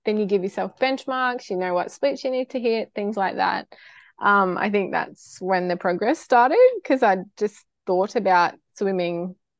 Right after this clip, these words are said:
the way I think about running. <laughs> Um, so,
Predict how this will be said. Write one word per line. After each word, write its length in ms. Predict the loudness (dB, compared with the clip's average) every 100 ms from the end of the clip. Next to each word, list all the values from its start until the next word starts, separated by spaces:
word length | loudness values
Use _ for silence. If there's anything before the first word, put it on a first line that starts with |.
| _ _ _
the 240 | -10 -4 0
way 200 | 2 2
I 60 |
think 220 | 0 -4 -6
about 260 | -6 -4
running. 400 | -4 -4 -2 -4 -4 -12 -4
<laughs> 140 | -4 -4 -8 -6 -8 -8 2
Um, 520 | 4 4 2 -2 -8
so, 300 | -4 -4